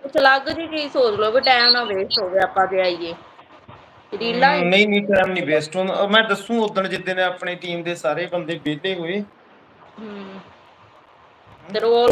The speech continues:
Speaker 1: ਵਗੈਰਾ ਸ-, ਸਮਝਾ ਦਿਓ, ਤੇ ਭਾਬੀ ਨੂੰ ਵੀ ਲਗਾ
Speaker 2: ਹਾਂ।
Speaker 1: ਲਿਓ ਵਿੱਚੇ ਹੀ, ਮੈਨੂੰ ਵਿੱਚੇ ਹੀ।
Speaker 2: ਇਹਨੇ ਤਾਂ ਮੁਸ਼ਕਿਲ ਹੀ ਲੱਗੇ।
Speaker 1: ਨਹੀਂ,
Speaker 2: ਇਹ ਤਾਂ
Speaker 1: ਛੋਟਾ
Speaker 2: ਮੁਸ਼ਕਿਲ ਹੀ
Speaker 1: ਮੋਟਾ
Speaker 2: ਲੱਗੇ।
Speaker 1: ਬੰਦਾ ਹੌਲੀ ਹੌਲੀ ਖੁੱਲ ਜਾਂਦਾ ਫਿਰ।
Speaker 2: ਹਾਂ, ਉਹ ਤਾਂ ਹੈ ਖਰਾ।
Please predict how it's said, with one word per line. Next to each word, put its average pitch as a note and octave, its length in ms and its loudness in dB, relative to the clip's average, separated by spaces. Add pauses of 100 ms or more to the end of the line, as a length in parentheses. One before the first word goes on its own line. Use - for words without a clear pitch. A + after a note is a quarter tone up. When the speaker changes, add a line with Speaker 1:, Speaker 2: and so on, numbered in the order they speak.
(100)
Speaker 1:
ਵਗੈਰਾ A#3+ 440 4
ਸ-, A#3+ 360 -2
ਸਮਝਾ A#3+ 520 2
ਦਿਓ, G3+ 240 -2 (600)
ਤੇ A3 80 -6
ਭਾਬੀ G#3+ 380 2
ਨੂੰ G#3+ 120 -4
ਵੀ A3+ 80 0
ਲਗਾ A3+ 200 4
Speaker 2:
ਹਾਂ। G#3 120 6
Speaker 1:
ਲਿਓ G#3 180 0 (800)
ਵਿੱਚੇ G#3+ 260 -4
ਹੀ, G#3+ 140 2
ਮੈਨੂੰ G#3+ 260 -8
ਵਿੱਚੇ A#3 600 2
ਹੀ। A3 100 -4
Speaker 2:
ਇਹਨੇ C4 180 0
ਤਾਂ B3+ 140 2
ਮੁਸ਼ਕਿਲ G#3+ 500 -2
ਹੀ A#3 80 0
ਲੱਗੇ। F#3+ 300 0 (2250)
Speaker 1:
ਨਹੀਂ, C#4 160 -6
Speaker 2:
ਇਹ A4 60 -4
ਤਾਂ - 60 -10
Speaker 1:
ਛੋਟਾ C#4+ 320 4
Speaker 2:
ਮੁਸ਼ਕਿਲ F#3+ 340 -4
ਹੀ G3 80 -6
Speaker 1:
ਮੋਟਾ E3 180 2
Speaker 2:
ਲੱਗੇ। E3 140 -2
Speaker 1:
ਬੰਦਾ A#3+ 340 -4
ਹੌਲੀ A#3+ 260 -4
ਹੌਲੀ C4 260 0
ਖੁੱਲ G#3+ 360 0
ਜਾਂਦਾ A3+ 340 0
ਫਿਰ। G#3+ 260 -4 (1200)
Speaker 2:
ਹਾਂ, E3 220 -4
ਉਹ F#3 160 -4
ਤਾਂ G3 140 2
ਹੈ C#3 280 -4
ਖਰਾ। A#2 200 -8